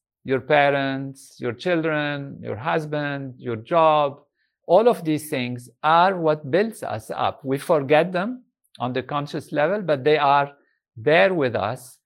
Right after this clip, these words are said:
And so in that sense, if you go deeply there, you are from consciousness recreating that reality and experiencing it on that level.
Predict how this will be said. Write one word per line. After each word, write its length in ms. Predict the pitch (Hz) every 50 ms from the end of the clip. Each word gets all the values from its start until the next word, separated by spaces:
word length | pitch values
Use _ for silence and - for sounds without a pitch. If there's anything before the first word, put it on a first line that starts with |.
| _ _ _ _ _ _
And 200 | - - 156 131
so 180 | - - 175 170
in 180 | 160 160 156 143
that 260 | 165 185 214 233 226
sense, 380 | - - 196 180 175 170 - 156
if 220 | - 123 - -
you 120 | 165 160
go 240 | 151 151 175 170 170
deeply 560 | 160 139 139 180 220 254 254 247 214 180 156
there, 380 | 135 120 127 117 113 117 123 127 - _ _ _ _ _ _ _
you 180 | 147 156 180 190
are 220 | - 170 165 160
from 400 | 160 - - 165 170 165 160 160
consciousness 800 | - 220 247 254 254 - 196 151 - - 123 117 135 127 - - 139
recreating 800 | 139 160 156 160 170 151 147 139 143 139 139 139 143 139 113 117 110
that 280 | 113 117 113 113 - 135
reality 760 | 127 120 117 110 107 107 104 107 - - 143 147 185 220 - _ _ _ _ _ _ _ _ -
and 220 | 147 143 147 139
experiencing 840 | 160 160 - - - - 180 190 196 190 175 165 147 - 156 143 127 139
it 200 | 139 123 - -
on 200 | - 113 117 120
that 280 | 117 113 107 - -
level. 380 | 135 117 113 117 92 113 113